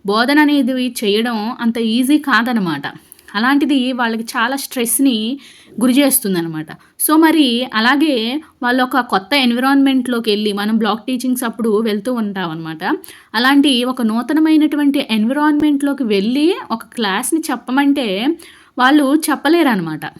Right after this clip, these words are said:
వాళ్ళు చాలా స్ట్రెస్ ఫీల్ అవుతూ ఉంటారు, నర్వస్గా ఫీల్ అవుతూ ఉంటారనమాట. అలాగే వాళ్ళు వాళ్ళ టీచింగ్ మీద, ఆ, ఫోకస్ అనేటువంటిది చేయలేరనమాట. So, అందుకని వాళ్ళ యొక్క టీచింగ్ స్కిల్స్ని పెంచుకునేందుకు,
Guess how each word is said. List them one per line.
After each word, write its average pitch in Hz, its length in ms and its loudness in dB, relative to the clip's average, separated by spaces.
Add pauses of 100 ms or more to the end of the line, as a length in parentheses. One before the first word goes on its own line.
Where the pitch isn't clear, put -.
(320)
వాళ్ళు 226 180 0
చాలా 254 240 0
స్ట్రెస్ 254 300 -2
ఫీల్ 269 280 0
అవుతూ 240 280 -4
ఉంటారు, 226 340 -2
నర్వస్గా 226 540 -4
ఫీల్ 220 240 -4
అవుతూ 214 260 -6
ఉంటారనమాట. 202 640 -6 (540)
అలాగే 277 260 4
వాళ్ళు 285 340 4
వాళ్ళ 262 380 0
టీచింగ్ 277 460 2
మీద, 285 200 0
ఆ, 233 840 -4
ఫోకస్ 285 460 0
అనేటువంటిది 277 580 2
చేయలేరనమాట. 214 880 -2
So, - 420 -6
అందుకని 240 840 2
వాళ్ళ 247 300 2
యొక్క 247 440 -2
టీచింగ్ 226 400 0
స్కిల్స్ని 254 640 0
పెంచుకునేందుకు, 262 1300 2